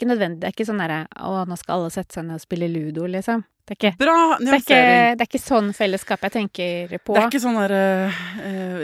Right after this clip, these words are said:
Speaker 2: leirbålstemning og gode historier nødvendigvis. Det å
Speaker 1: Nei.
Speaker 2: te-, være en del av et fellesskap er også å gi folk space når de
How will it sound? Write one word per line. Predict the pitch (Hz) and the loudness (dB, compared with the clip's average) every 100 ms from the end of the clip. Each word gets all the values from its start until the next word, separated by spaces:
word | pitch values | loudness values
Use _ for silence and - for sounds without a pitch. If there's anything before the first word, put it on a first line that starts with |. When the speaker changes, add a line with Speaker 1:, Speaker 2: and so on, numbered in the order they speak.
| 180 | -2
Speaker 2:
leirbålstemning | 160 165 165 156 165 170 170 - 180 175 175 190 190 185 | 0 0 -2 -4 -2 -4 -4 -6 -6 -4 -2 0 0 -2
og | - 180 | -4 -6
gode | 196 175 170 | -4 -4 -4
historier | - 160 175 | -4 -4 -2
nødvendigvis. | 196 190 190 180 185 214 240 - - 175 | -2 -2 -4 -4 -2 -2 -2 -4 -10 -4
Det | 190 | 2
å | 190 | 4
Speaker 1:
Nei. | 190 | 2
Speaker 2:
te-, | 226 - | -2 -4
være | 202 175 185 | -2 0 -2
en | |
del | 170 | -4
av | 165 | -4
et | - | -6
fellesskap | 147 147 196 190 - | -10 -8 -2 -2 -2
er | 165 165 - | -2 -2 -4
også | - 185 | -8 -8
å | |
gi | 170 170 | -6 -8
folk | 175 180 | -8 -10
space | - - 180 220 - | -12 -8 -6 -8 -14
når | 180 | -12
de | 175 | -10